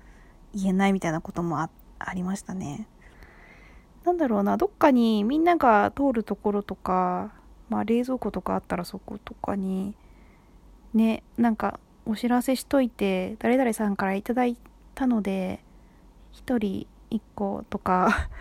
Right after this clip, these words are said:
<laughs> 欲しい人はどうぞ」みたいな感じじゃダメなのかなっていつも思ってるんですよね。こうメモとか付箋とかそこにつけておいてとか、ダメなのかな？それが一番なんか無駄がない気がするし、誰も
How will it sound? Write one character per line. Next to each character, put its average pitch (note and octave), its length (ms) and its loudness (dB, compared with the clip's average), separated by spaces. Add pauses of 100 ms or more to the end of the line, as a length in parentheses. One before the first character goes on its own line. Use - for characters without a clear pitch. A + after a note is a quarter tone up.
(180)
<laughs> - 300 -16
欲 A#3 140 0
し C4+ 120 2
い B3 40 2
人 - 180 -2
は G3 260 4 (220)
ど A#3 140 2
う - 20 2
ぞ」 G#3 140 2
み G3 60 0
た F#3 100 -2
い - 20 0
な F#3 100 -2
感 B3+ 180 0
じ C4 40 -2
じ C4+ 80 2
ゃ - 20 4
ダ B3 100 6
メ D#4+ 120 4
な F4+ 80 4
の B3+ 100 0
か A#3 100 2
な A3+ 120 4
っ - 20 -4
て G#3+ 140 -2
い G#3+ 80 -2
つ - 120 -2
も B3 200 4
思 A3+ 240 2
っ - 20 0
て - 320 -2
る G3+ 140 0
ん F#3+ 80 0
で F#3 100 -4
す - 160 -8
よ F3+ 80 -4
ね。 F#3 380 -2 (320)
こ A3+ 100 0
う - 20 2
メ B3 140 4
モ A#3 140 4
と - 80 -12
か G3 80 -4
付 F3+ 100 -6
箋 G#3 200 0
と G#3 120 -6
か F3+ 120 -2
そ G3 100 -10
こ F#3+ 180 -2
に F#3+ 540 0
つ - 100 -14
け - 140 -6
て - 180 -8
お F#3+ 100 -4
い G#3 120 -6
て B3 440 0
と G#3 140 -6
か、 F#3 300 -4 (960)
ダ A#3 100 -2
メ D4 140 -2
な C#4+ 120 4
の G#3 120 2
か F#3+ 120 -2
な？ G3 380 0
そ C4 160 -8
れ C#4+ 140 2
が D#4+ 120 6
一 D4 240 0
番 D#4+ 280 6
な D#4+ 80 2
ん D#4 60 0
か G3+ 260 2 (800)
無 A#3+ 120 4
駄 C#4+ 140 4
が D4 140 4
な C#4+ 180 4
い B3+ 60 2
気 G3+ 160 -4
が G3+ 160 -2
す - 180 -4
る G3+ 120 -2
し、 F#3+ 520 -6
誰 A3 220 2
も A#3 240 0